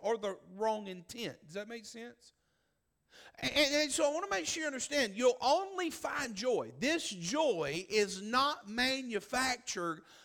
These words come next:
by doing something for somebody else. Uh, well, what is joy?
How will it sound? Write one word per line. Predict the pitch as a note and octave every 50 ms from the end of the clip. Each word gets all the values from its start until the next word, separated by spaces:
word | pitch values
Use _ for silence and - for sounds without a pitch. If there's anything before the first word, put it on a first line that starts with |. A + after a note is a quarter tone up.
| - _ - C#3+ C#3
by | - G#3 A3+ B3 B3+ B3+ G#3+ F3+ D#3 D3
doing | C#3 A#3 C#4 D#4 D#4 D4+ C#4+ B3+ A#3+ A3 G3+
something | F3+ - - B3 A3+ G#3+ G3+ - - G#3 G3 F3+ F3+
for | E3 - - G#3 G3 F#3+ F3
somebody | - - - G3 E3 D#3+ D#3 D3+ D3+ C#3+ C3+ B2+ B2 B2 A#2+ A#2
else. | B2 C3+ F3+ A3 - - - - - - _ _ _ _ _ _ _ _ _ _ _ _ _ _ _ _ _ _ _ _ _ _ _ _ _ - - - - - _ -
Uh, | A#3 C4
well, | C4+ C4+ C#4 C4+ B3+ A#3+
what | B3 C#4+ C#4+ C#4
is | C#4+ D4+ E4+ F4 C#4+ A3+
joy? | G3 F#3 G3+ E3 A#2+ - -